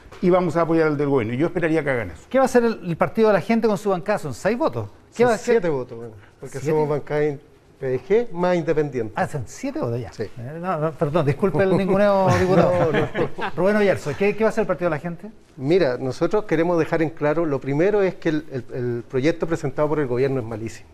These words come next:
Speaker 3: Es
Speaker 2: Ya.
Speaker 3: un corralito que hace transferencia de los fondos de personas a las entidades financieras, entidades de retail.
Speaker 2: ¿Usted está de acuerdo con Jadwe que es un salvataje para, para
Speaker 3: O sea,
Speaker 2: la banca?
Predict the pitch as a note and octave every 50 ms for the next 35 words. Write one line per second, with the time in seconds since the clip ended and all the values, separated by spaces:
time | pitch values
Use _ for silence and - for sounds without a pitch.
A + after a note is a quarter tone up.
0 | - - - - - D#3 D#3 D#3 D#3 D3+ - D#3 C#3+ C#3+ C#3 E3 G3 G3 - G3
1 | F#3 F#3 E3 D3+ - E3+ C3+ - D3+ B2+ - D#3 C#3 D#3+ D#3 D#3+ E3+ D#3 D3 D3
2 | C3+ C3 C3+ C3 C3+ C3 - E3 D#3 D3+ D#3+ C3+ C#3 C#3 - C#3 - - A#3+ A#3
3 | A#3 B3 A#3+ - - - - - - - - E3+ E3+ E3+ E3 E3 D#3+ C#3+ D#3+ D#3
4 | D3+ D#3+ D#3+ D#3+ D#3+ D#3+ D#3 D3+ C#3+ - - D#3 D3+ D3+ D3 - - A3 A3 A3+
5 | A3+ G#3 G3 F3+ - D#3+ D#3+ D#3+ E3 E3 D#3 D3+ D#3 C#3+ D3 C#3 - G2+ G2 G2
6 | - - - C#3+ - D#3 - E3 C#3+ C3 E3 D#3+ E3+ D3 D3 A#2+ - - G#3+ F3
7 | D#3 C#3+ C3+ C3 C#3+ D3 D3+ D3 C3+ B2+ - D3+ C3 B2 B2+ D#3+ G3+ - - B3
8 | A#3 A3 G#3+ G3+ G3+ G3 F#3 F#3 F3+ E3 - - - - - - - D#3+ D#3+ A3+
9 | G#3+ B3 C4+ - D4 -